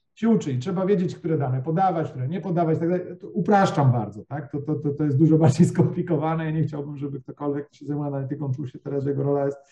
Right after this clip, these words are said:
czy jej rola jest umniejszona. E, zupełnie nie. Natomiast tak obrazowo, żeby ktoś to trochę zrozumiał, tak w bardzo uproszczony sposób, więc, więc to jest trochę tak, że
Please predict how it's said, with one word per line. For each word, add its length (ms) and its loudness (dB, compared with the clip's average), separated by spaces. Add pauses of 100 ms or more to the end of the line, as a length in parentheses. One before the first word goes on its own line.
(220)
czy 120 6
jej 220 10
rola 240 6
jest 140 2
umniejszona. 680 2 (1000)
E, 420 -2
zupełnie 440 2
nie. 320 0 (280)
Natomiast 280 -2
tak 220 -2
obrazowo, 520 4
żeby 140 0
ktoś 180 -6
to 60 -6
trochę 200 -2
zrozumiał, 440 2
tak 120 -6 (360)
w 60 -18
bardzo 240 2
uproszczony 440 0
sposób, 580 -4 (240)
więc, 220 2 (420)
więc 260 4 (540)
to 100 2
jest 140 8
trochę 320 4
tak, 340 2
że 500 0